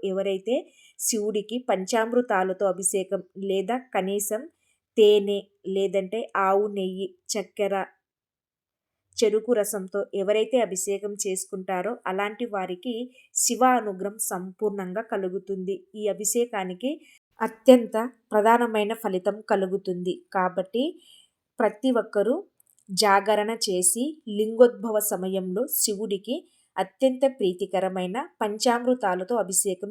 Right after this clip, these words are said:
చేసుకోవాలండి. శివుడు అభిషేక ప్రియుడు కాబట్టి పంచామృతాలతో అభిషేకం చేసినా చేయకపోయినా చెంబుడు శుద్ధ జలంతో అభిషేకం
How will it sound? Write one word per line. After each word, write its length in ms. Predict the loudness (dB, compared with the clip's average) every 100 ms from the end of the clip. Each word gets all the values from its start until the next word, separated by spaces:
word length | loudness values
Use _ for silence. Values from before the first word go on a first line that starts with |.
| -6
చేసుకోవాలండి. 880 | -4 -4 -4 -4 -4 -4 -6 -6 -6 -8 _ _
శివుడు 460 | -4 -2 0 -2 -4 -4
అభిషేక 520 | -6 -4 -2 0 2 0
ప్రియుడు 460 | -4 -6 -4 -6 -8 _
కాబట్టి 480 | -2 0 -2 -2 -2 -2 -6 -12 _
పంచామృతాలతో 960 | -4 0 2 2 4 2 2 0 0 -2
అభిషేకం 540 | -2 -2 -2 -2 -6 -8
చేసినా 500 | -4 -2 -2 -4 -6 -6
చేయకపోయినా 840 | -4 -2 -2 -4 -8 -6 -6 -6 -10 -14 _ _ -4
చెంబుడు 500 | -2 -2 -2 -2 -2 -6 _ _ _ _ _
శుద్ధ 380 | -6 -2 -2 4
జలంతో 480 | 4 4 0 -4 -4 -4
అభిషేకం 580 | -4 -4 -2 -4 -6